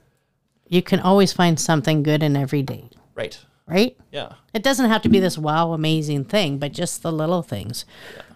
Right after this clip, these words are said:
Speaker 1: Or the conversation in the hallway with them, or badminton practice yesterday after school and laughing with them about something, right?
Speaker 2: Right.
Speaker 1: Like,
Speaker 2: Yeah. Yeah.
Speaker 1: it, so it might not have been a lesson, but there was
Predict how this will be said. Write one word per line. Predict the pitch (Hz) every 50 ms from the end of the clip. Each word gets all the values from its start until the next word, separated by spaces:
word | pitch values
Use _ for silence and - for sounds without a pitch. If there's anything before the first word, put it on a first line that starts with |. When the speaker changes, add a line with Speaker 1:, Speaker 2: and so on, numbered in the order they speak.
| _ -
Speaker 1:
Or | 165 180
the | 180 175
conversation | 170 - 196 185 185 180 180 175 170 - - 190 185 175 160 - - 165 160 151 143 139 135 127 127 - - -
in | - 165
the | 170 165
hallway | 151 175 170 165 165 151 139 135
with | 139 139 135 -
them, | - 156 147 143 139 135
or | - 151 151 151 147 139 135 127 - - - - - -
badminton | - 170 160 165 170 165 - 170 156 139
practice | - 156 156 147 - 151 139 135
yesterday | 151 151 - - 135 147 151
after | 151 151 139 - -
school | 147 - - 165 165 160 156
and | 147 147 147
laughing | 147 147 151 156 - 180 156 139
with | 139 131 -
them | 139 135 131
about | 123 120 123 120 107 -
something, | - 135 98 - - - -
right? | - 160 185 233 269
Speaker 2:
Right. | - -
Speaker 1:
Like, | 190 185 - - - -
Speaker 2:
Yeah. | 175 185 - - - _ _ _ _ _ - - -
Yeah. | - 190
Speaker 1:
it, | 190 - - _ _ _ _ - - - -
so | - - - 214
it | 196
might | 196 214 226 214
not | 214 202 202 196
have | 196 175
been | 190 180
a | 170 151
lesson, | 147 160 180 190 180 - 156 147 143
but | 139 147 151 -
there | 165 160 147
was | 147 143 143 - - -